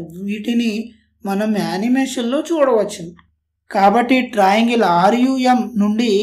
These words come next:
sin I is equal to ఆర్ఎం by ఆర్యు అని రాసుకోవచ్చును. ఆర్ఎం is equal to ఆర్యు sin I అవుతుంది. కావున సైన్ ఉన్న సమీకరణంను మనం సాధిస్తే ఆర్ఎం is equal to టూ ఆర్ఎన్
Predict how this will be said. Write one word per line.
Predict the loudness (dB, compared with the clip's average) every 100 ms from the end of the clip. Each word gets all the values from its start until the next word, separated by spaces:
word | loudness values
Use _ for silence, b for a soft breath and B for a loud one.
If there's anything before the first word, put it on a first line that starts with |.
| -2 -10 _ -18
sin | -8 -2 0 2
I | 2
is | 2 0 -4
equal | -4 -4 -2
to |
ఆర్ఎం | -2 -2 -2 0 2 2
by | 2 0 -2
ఆర్యు | -2 0 -2 -2 -4 -2
అని | 2 6
రాసుకోవచ్చును. | 6 6 2 0 -2 0 -2 -4 -10 -12 -16 _ -12
ఆర్ఎం | -6 -2 2 2
is | 2 0
equal | -2 -2 0
to |
ఆర్యు | 0 0 0 0 -2
sin | -2 -4 -4 -4
I | 0
అవుతుంది. | 2 0 -2 -8 -10
కావున | -8 -6 -4 -4 -4 -6 -8 -16 _ _ _ _
సైన్ | -10 -4 0 2 2
ఉన్న | 2 0
సమీకరణంను | 0 -2 0 0 0 -2 -2 -4 -4 -2
మనం | -2 -4 -8
సాధిస్తే | -6 -6 -6 -8 -8 -2 0 0 -4 -12 _ _ _ -6
ఆర్ఎం | 0 2 4 4
is | 2 0
equal | -2 -2
to | -2
టూ | 0 4
ఆర్ఎన్ | 4 4 2 0